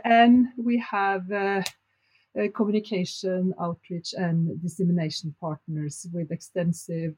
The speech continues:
experience in outreach. And I th-, would like to emphasize that, um, I M I projects,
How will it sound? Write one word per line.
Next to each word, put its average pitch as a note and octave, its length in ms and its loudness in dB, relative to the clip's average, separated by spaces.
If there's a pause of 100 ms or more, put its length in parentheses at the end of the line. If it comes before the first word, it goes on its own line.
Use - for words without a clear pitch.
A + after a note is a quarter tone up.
(160)
experience D#3+ 960 -10
in E3+ 380 -2 (120)
outreach. E3 720 -8 (480)
And G#3 200 2
I A3+ 60 4
th-, A#3 120 2 (300)
would C#4+ 280 -2
like A3+ 260 0
to G3 120 -4
emphasize F3+ 800 -4
that, E3+ 340 -2 (280)
um, E3 440 0 (480)
I F#3 160 0
M F#3 120 2
I F#3 140 2
projects, F3 720 -6